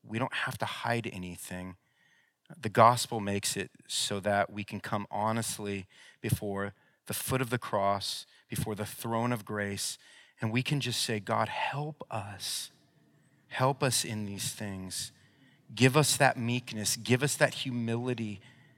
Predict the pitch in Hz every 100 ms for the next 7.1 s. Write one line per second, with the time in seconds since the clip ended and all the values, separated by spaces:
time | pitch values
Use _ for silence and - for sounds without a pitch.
0 | _ _ _ - 127 135 147 - 135 117
1 | 123 117 131 123 117 101 - 117 120 117
2 | 117 - - 120 110 - - 127 120 123
3 | 110 - - - - - _ _ _ _
4 | - 117 117 120 120 - 135 113 110 104
5 | 117 113 104 117 127 131 139 135 - 113
6 | - - 139 143 143 107 87 95 95 101